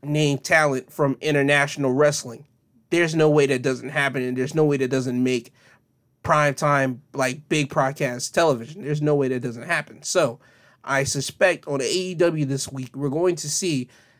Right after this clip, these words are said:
somebody or somebody on the broadcast team, or they might even show footage of Kenny Omega, uh, winning the Impact title, just, like, little glimpse of it, but then, like, the big,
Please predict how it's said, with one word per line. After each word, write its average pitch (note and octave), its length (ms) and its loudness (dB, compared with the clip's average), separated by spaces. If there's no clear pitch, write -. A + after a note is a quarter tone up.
somebody E3 720 2
or B2+ 340 2
somebody D#3 440 2
on C#3+ 140 0
the B2 60 -2
broadcast D3+ 640 0
team, D3 260 0
or C3 160 -2
they D3 160 0
might E3 200 0
even D3+ 180 0
show D#3+ 260 0
footage D#3 500 0
of C3 300 -2
Kenny D#3+ 240 2
Omega, C3+ 600 2
uh, C3+ 420 2
winning D3+ 400 2
the C3+ 140 2
Impact C#3+ 360 2
title, C#3+ 280 2
just, C3+ 200 -4
like, C3+ 160 2
little C#3+ 180 2
glimpse D3+ 300 0
of C3 140 0
it, B2 100 -4
but C3+ 120 -2
then, C3+ 180 2
like, B2+ 180 -2
the A#2+ 80 -10
big, D3 420 -2